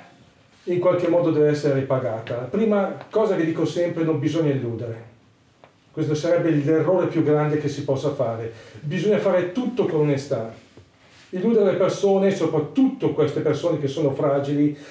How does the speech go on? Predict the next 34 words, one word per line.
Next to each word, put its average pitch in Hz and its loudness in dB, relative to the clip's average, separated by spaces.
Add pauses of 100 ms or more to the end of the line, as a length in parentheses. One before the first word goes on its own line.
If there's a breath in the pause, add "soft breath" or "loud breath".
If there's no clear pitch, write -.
(140 loud breath)
non, 165 0 (600)
non 170 0
ce 202 2
lo 165 4
possiamo 156 2
permettere 143 0
e 165 0
non 156 2
è 160 0 (200)
per 151 -2
nulla 147 2
corretto. 117 -6 (480 loud breath)
Quindi 208 -2
la 196 4
prima, 233 2 (220)
eh, 165 0
funzione 214 2
dice: 180 0
non 240 2
bisogna 196 4
illudere, 208 2
perché 202 0 (800 loud breath)
ripongono 208 2
in 202 6
noi 220 6
la 196 4
speranza, 160 2
il 190 2
lavoro 220 4
che 196 0
facciamo 190 2
nei 180 2
nostri 185 0
laboratori 165 2